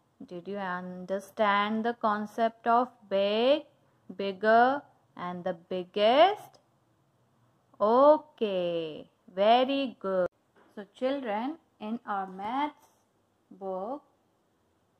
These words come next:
you can see page number fifty-eight, there is the concept of big, bigger, and the biggest. Okay,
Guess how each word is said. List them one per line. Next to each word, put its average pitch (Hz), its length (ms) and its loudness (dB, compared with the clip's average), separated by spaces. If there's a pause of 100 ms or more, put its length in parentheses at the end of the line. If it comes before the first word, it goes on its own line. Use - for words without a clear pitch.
(580)
you 254 220 -12
can 277 340 -4
see 208 400 -10 (460)
page 254 380 -2
number 196 520 -6 (600)
fifty-eight, 196 1080 -12 (640)
there 196 240 -8
is 190 120 -12 (120)
the 247 260 -6 (840)
concept 202 760 -6
of 220 440 2 (400)
big, 214 320 -4 (720)
bigger, 190 500 -2 (580)
and 170 160 -20
the 269 240 -8 (400)
biggest. - 800 -12 (2500)
Okay, 208 480 -8